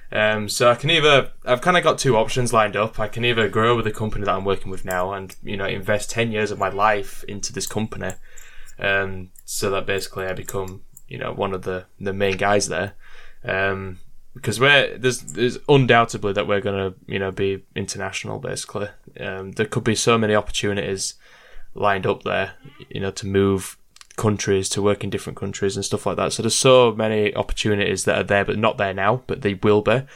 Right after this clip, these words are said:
Um, I remember talking to one of the guys that works there, and he was like, "You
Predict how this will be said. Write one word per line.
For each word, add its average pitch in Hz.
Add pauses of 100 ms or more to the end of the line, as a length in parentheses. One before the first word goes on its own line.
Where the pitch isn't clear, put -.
(260)
Um, 101 (360)
I 120
remember 131
talking 117
to 104
one 98
of 98
the 95
guys 98
that 98
works 101
there, 95
and 95
he 98
was 98
like, 101
"You 120